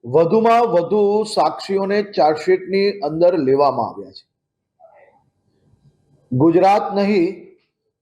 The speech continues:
પરંતુ દેશના ઇતિહાસમાં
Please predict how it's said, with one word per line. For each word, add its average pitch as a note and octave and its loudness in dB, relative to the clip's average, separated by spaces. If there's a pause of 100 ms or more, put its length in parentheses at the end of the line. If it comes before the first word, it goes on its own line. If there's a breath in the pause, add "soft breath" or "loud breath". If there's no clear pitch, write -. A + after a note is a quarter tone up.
(420)
પરંતુ F#3 0
દેશના E3+ 0
ઇતિહાસમાં F#3+ 0